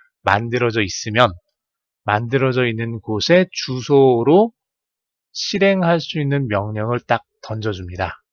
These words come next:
그래서 자, 실행할 수 있는 것이 여기 레프라는 만들어져 있는 이 주소로 딱 온다는 얘기예요. 그래서 와서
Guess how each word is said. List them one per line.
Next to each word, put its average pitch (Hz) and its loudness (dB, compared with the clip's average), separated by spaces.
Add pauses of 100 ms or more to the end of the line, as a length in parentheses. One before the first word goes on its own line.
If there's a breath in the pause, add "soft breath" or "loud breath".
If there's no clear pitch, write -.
(240)
그래서 127 -4 (580 loud breath)
자, 139 0 (260)
실행할 175 0
수 - -6
있는 120 -6
것이 113 -6
여기 113 -4
레프라는 127 -2 (100)
만들어져 107 -4
있는 113 -8
이 127 -10
주소로 113 -10
딱 127 -6
온다는 120 -2
얘기예요. 90 -14 (180)
그래서 107 -10
와서 160 2